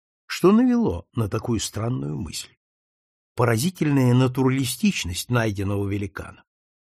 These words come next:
Все детали его облика в точности копировали человеческое тело. Лишь позднее выяснилось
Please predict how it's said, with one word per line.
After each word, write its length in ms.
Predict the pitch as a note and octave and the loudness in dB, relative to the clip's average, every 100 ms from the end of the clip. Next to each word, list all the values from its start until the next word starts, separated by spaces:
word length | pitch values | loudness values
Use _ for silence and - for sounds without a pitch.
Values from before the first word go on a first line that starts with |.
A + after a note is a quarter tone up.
| _ | _
Все 320 | - - D#3 E3+ | -4 2 4 4
детали 480 | C#3 B2+ E3+ C3 | 2 0 0 2
его 320 | G#2 F#2+ G#2+ G3+ | 0 0 2 2
облика 360 | G#3+ E3+ - | 2 -2 -4
в 100 | F#2+ - | -14 2
точности 640 | F#3+ A3+ - A3+ F#3+ - | 2 4 0 -2 -2 -4
копировали 680 | G#3 C3 - A#2 C3 D#3+ F3+ | -4 -4 -4 0 0 0 -4
человеческое 880 | F3+ - G#2 G2 F2+ - - B2 A#2+ | -4 -4 -2 -4 -4 -6 -6 -4 -6
тело. 280 | - F2 _ _ _ _ _ _ _ _ _ _ _ _ _ - | -8 -18 _ _ _ _ _ _ _ _ _ _ _ _ _ 2
Лишь 300 | D#3+ F#3 - | 4 4 2
позднее 600 | F#3+ F3 F#3 D#3 G2 F2+ | 0 2 4 2 0 -2
выяснилось 640 | D#3+ G3 - E2+ D#2 - | -2 -2 -4 -8 -12 -16